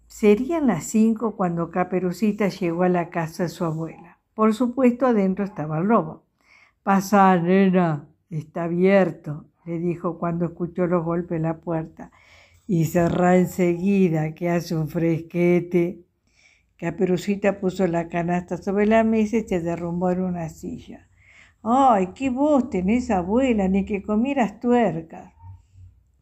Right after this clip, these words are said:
Al lobo le molestó un poco el comentario. «Es por mi catarro de pecho, querida. Te traje caramelos de miel, yogur casero y no sé cuántas cosas más que metió la vieja en la canasta.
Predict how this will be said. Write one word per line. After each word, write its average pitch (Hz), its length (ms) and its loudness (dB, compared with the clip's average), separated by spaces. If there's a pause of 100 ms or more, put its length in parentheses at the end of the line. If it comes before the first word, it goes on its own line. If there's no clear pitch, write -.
Al 269 200 0
lobo 339 220 0
le 165 160 0
molestó 170 460 -4
un 180 120 -2
poco 165 300 -4
el 160 100 -12
comentario. 175 800 -4 (520)
«Es 170 220 -4
por 170 240 -4
mi 175 220 0
catarro 180 600 0
de 175 180 0
pecho, 165 580 -8
querida. 196 760 0 (600)
Te 220 120 -4
traje 320 340 4
caramelos 202 480 2
de 185 120 2
miel, 240 340 2
yogur 208 440 0
casero 254 520 -2
y - 20 -2
no 233 140 2
sé 214 240 -2
cuántas 311 380 -2
cosas 233 380 0
más 226 200 2
que 233 120 -4
metió 202 360 -2
la 196 140 0
vieja 196 340 -2
en 175 60 -2
la 165 160 -4
canasta. 160 640 -8